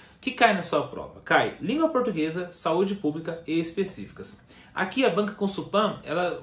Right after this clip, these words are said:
fugiu um pouquinho do seu padrão. Por quê? Ela tem cobrado nas suas provas matemática, informática, direito administrativo e direito constitucional. Mas não vai cair essas questões. Não vai cair esse tipo de matéria. Vai cair língua portuguesa,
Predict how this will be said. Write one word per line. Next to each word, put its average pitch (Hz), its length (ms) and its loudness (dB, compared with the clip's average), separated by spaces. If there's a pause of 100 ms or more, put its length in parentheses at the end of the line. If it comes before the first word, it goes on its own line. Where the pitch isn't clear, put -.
fugiu 208 440 -2
um 302 80 0
pouquinho 233 320 0
do 208 60 -4
seu 214 140 2
padrão. 214 480 2 (300)
Por 311 200 4
quê? 123 340 0
Ela 202 180 4
tem 254 220 0
cobrado 143 500 2
nas 127 100 -4
suas 131 200 -4
provas 143 380 0
matemática, 151 920 -4 (260)
informática, 165 840 -2 (180)
direito 165 340 0
administrativo 202 580 -4
e 185 40 -6
direito 180 260 -4
constitucional. 202 600 -2 (240)
Mas 151 500 0
não 262 360 2
vai 202 240 4
cair 139 160 -2
essas 120 320 -6
questões. 107 580 -12 (140)
Não 233 300 0
vai 226 200 4
cair 170 280 0
esse 156 160 -6
tipo - 240 -12
de 143 80 -12
matéria. 127 360 -4
Vai 127 140 -2
cair 127 180 -2
língua 98 240 -6
portuguesa, 202 680 2